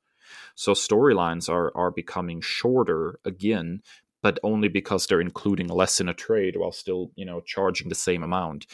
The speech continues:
I me-, I remember I was shocked when I picked up a trade paperback, and the sort of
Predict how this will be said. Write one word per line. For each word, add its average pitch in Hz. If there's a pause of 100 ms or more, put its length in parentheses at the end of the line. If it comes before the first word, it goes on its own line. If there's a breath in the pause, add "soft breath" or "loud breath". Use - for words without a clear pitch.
(320 loud breath)
I 101
me-, 113
I 98
remember 104
I 82
was 85
shocked -
when 90
I 87
picked -
up -
a -
trade -
paperback, 82
and 92
the -
sort 101
of 87